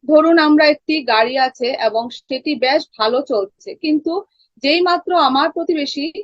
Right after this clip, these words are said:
আমার চেয়ে একটি সুন্দর গাড়ি কিনলো, তখন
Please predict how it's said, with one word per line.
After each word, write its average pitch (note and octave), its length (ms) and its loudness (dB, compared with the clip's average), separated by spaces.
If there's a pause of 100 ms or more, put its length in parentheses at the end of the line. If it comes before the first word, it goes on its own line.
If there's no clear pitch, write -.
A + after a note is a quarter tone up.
আমার C4 340 -4
চেয়ে F4 300 -6 (680)
একটি C#4 340 -2
সুন্দর D#4 420 0
গাড়ি E4 220 0
কিনলো, D4 480 -2 (240)
তখন C#4+ 340 -4